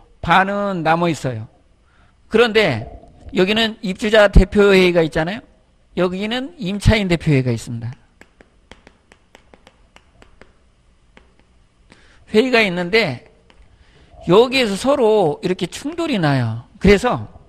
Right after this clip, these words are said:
이 소장이 회의를 해요. 어, 이, 이 입주자 대표회의 한번 회의하고 임차인 대표회의 회의 한번 하고, 여기에서 회의를 하면서 이쪽 얘기를 조금 하면 "너 그쪽 편 드는 거냐?"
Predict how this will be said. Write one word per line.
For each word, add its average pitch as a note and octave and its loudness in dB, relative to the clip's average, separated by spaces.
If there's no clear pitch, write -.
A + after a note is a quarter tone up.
이 E3 -4
소장이 A#3 -2
회의를 B3+ -2
해요. B2+ -4
어, A#3+ -10
이, G#3 -10
이 F#3 -6
입주자 A3+ -2
대표회의 G3 0
한번 F3+ -2
회의하고 F3+ -2
임차인 E3+ 0
대표회의 C#3+ 0
회의 F3 2
한번 C#3 -2
하고, E3 -4
여기에서 G3 2
회의를 C#4+ 0
하면서 G3 2
이쪽 A3+ -2
얘기를 G#3+ 2
조금 A#3 -4
하면 G#3+ 0
"너 F#3+ 4
그쪽 - -4
편 A#3+ 0
드는 F3 2
거냐?" B2 0